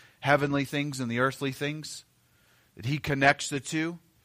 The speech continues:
that Jesus has come from heaven to earth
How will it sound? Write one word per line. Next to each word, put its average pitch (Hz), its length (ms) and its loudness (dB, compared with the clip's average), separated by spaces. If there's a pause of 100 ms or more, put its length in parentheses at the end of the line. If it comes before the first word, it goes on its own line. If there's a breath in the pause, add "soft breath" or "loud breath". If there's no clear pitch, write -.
(520)
that 127 140 0
Jesus 170 520 0
has 156 180 -2
come 139 260 2
from 175 400 4
heaven 151 400 2
to 202 380 -2
earth 135 560 4